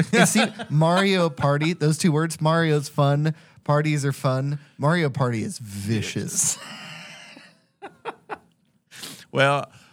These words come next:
Speaker 1: I don't know, uh, if this was the intro we had planned, but it's the intro you got.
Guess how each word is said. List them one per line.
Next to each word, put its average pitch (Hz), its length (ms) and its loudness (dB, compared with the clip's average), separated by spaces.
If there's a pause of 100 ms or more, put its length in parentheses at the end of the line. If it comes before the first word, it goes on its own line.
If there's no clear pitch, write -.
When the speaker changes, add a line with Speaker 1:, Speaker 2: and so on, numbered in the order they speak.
(160)
Speaker 1:
I 151 120 2
don't 185 140 2
know, 165 320 2
uh, 151 380 4
if 147 220 -4
this 165 180 0
was 160 140 0
the 147 120 2
intro 151 240 2
we 143 120 2
had 131 160 2
planned, 139 240 2
but 127 60 2
it's 117 120 0
the 139 100 0
intro 131 300 2
you 120 160 2
got. 123 480 4